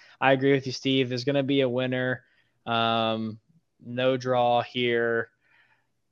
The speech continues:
but it's set up for, for Tottenham to do well. Man City's defense, again, leaking goals, not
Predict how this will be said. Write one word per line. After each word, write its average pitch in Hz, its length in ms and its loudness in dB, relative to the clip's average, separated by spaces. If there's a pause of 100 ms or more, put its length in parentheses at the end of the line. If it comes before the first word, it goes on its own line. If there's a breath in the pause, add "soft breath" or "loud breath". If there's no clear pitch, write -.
(140)
but 143 140 6
it's 170 180 2
set 185 340 6
up 170 460 8 (320)
for, 139 560 2
for 139 220 -6
Tottenham 139 400 -2
to 123 100 -8
do 127 160 -4
well. 127 300 2
Man 139 240 -2
City's 147 300 0
defense, 147 440 0
again, 123 440 -2
leaking 131 320 -4
goals, 123 340 0
not 131 340 0